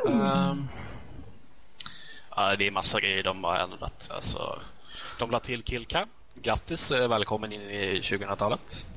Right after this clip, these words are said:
Speaker 1: Vänta, fanns inte det tidigare?
Speaker 2: Nej.
Speaker 1: Ha!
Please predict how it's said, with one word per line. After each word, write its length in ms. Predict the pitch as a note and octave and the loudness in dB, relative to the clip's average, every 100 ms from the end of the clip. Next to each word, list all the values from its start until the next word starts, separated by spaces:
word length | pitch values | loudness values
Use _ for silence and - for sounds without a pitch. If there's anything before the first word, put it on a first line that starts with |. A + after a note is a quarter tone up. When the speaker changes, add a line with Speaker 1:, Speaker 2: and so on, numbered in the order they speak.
| - - - - - - - - - - | 0 2 0 -2 -8 -10 -10 -10 -8 0
Speaker 1:
Vänta, 180 | A3+ G#3+ | 2 2
fanns 360 | B3 E4+ - | 2 2 2
inte 180 | A#3 F3+ | 0 2
det 100 | E3 | 2
tidigare? 400 | D#3+ D3+ C#3+ - - - - | 2 2 2 0 -6 -14 -8
Speaker 2:
Nej. 160 | G2 - - - - - - - - - - - - - - | -8 -8 -12 -14 -16 -14 -14 -14 -14 -16 -16 -18 -16 -16 0
Speaker 1:
Ha! 160 | G#4+ | 2